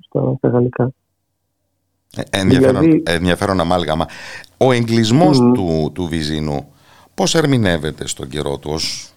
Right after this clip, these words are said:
Speaker 2: νομοτέλεια, ως τι;
Speaker 1: Οφ, υπάρχει αυτή η τεράστια μυθοπλασία, ε, που, που πυροδοτεί ο εγκλισμός. Ε, το βλέπουν σε μεγάλο βαθμό από το πρίσμα, ε, του ρομαντισμού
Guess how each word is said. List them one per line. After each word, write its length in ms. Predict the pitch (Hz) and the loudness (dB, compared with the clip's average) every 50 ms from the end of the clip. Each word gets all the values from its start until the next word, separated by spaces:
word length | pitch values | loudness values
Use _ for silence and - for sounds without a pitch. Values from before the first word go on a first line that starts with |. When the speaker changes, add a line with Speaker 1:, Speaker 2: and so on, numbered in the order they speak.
| _ _ _ _ - | _ _ _ _ -8
Speaker 2:
νομοτέλεια, 880 | 85 82 80 76 78 73 - 87 80 78 87 101 110 113 110 101 98 | -6 -4 -2 -2 -4 -4 -2 -4 -2 -2 -2 -4 -2 -2 -2 0 0
ως 200 | 95 98 95 - | -2 -2 -4 -6
τι; 260 | - - 107 90 73 64 - _ _ _ _ _ _ _ _ _ _ _ _ _ _ _ | -6 -6 -4 -6 -6 -8 -14 _ _ _ _ _ _ _ _ _ _ _ _ _ _ _
Speaker 1:
Οφ, 260 | - 147 151 147 139 - - - - - - _ - - 143 151 | 2 4 4 4 2 -2 -10 -16 -20 -20 -20 _ -4 -2 0 2
υπάρχει 420 | - 143 143 - 143 143 143 - 156 | 2 2 2 2 0 2 2 0 -2
αυτή 180 | - - - | 0 0 0
η 60 | 147 139 | 2 2
τεράστια 400 | 147 143 143 156 165 - 151 127 | 4 2 2 2 2 2 0 0
μυθοπλασία, 920 | 127 127 - 127 - 131 131 123 - - 117 113 117 120 123 135 160 190 - _ _ _ _ | 0 0 -2 -2 -2 -2 -2 -2 -2 -4 -2 0 2 2 2 2 2 0 -2 _ _ _ _
ε, 340 | - - 123 123 123 120 120 120 | 0 2 4 4 4 2 2 2
που, 360 | - 127 123 120 120 120 117 - | 2 2 4 4 4 2 2 2
που 200 | - 127 120 117 | 2 2 2 4
πυροδοτεί 460 | - 131 127 120 120 117 - - 147 | 4 4 4 4 4 2 4 4 4
ο 60 | 135 | 6
εγκλισμός. 680 | 117 117 117 117 110 110 113 110 107 120 147 175 - _ _ _ _ _ _ _ _ _ _ _ | 6 6 4 2 0 0 0 0 2 2 0 -2 -4 _ _ _ _ _ _ _ _ _ _ _
Ε, 340 | - 135 131 131 131 131 135 | 2 4 4 6 4 4 4
το 160 | 135 147 131 | 4 2 4
βλέπουν 760 | 139 143 151 170 185 - - 185 165 156 151 147 147 147 147 | 4 4 4 4 2 2 2 2 4 4 4 4 2 2 2
σε 100 | - 160 | 0 0
μεγάλο 440 | 143 139 139 139 165 190 202 190 160 | 2 2 2 2 4 4 4 4 4
βαθμό 640 | 139 143 143 143 - 143 139 139 139 135 131 135 143 - | 4 2 0 0 0 0 2 2 4 2 2 0 0 -2
από 220 | 151 147 - - | -4 -2 -2 0
το 120 | 139 - - | 0 0 0
πρίσμα, 460 | - - 151 147 143 143 143 139 135 135 131 127 123 123 123 120 117 127 - - - - - - - 53 - - | 2 2 2 4 4 2 2 2 2 2 2 2 2 2 2 2 0 -2 -2 -6 -10 -14 -18 -16 -14 -14 -12 -10
ε, 40 | - - | -4 0
του 100 | - 139 | 2 4
ρομαντισμού 680 | 135 127 131 127 127 117 123 127 123 120 131 175 196 | 4 4 4 2 2 0 0 -2 -2 0 -2 -2 -4